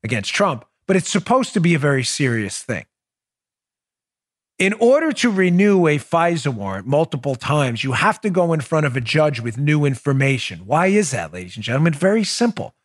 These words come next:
If I go in front of a fisa judge to let Joe's a foreign terrorist and I find out after three months he's not,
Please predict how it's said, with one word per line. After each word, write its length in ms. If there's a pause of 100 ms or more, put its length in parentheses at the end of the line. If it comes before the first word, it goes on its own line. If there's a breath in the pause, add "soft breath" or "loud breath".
(440 soft breath)
If 160
I 240
go 240
in 40
front 220
of 80
a 40
fisa 420
judge 260
to 100
let 240
Joe's 320
a 60
foreign 460
terrorist 500
and 80
I 60
find 320
out 100
after 240
three 260
months 260
he's 200
not, 280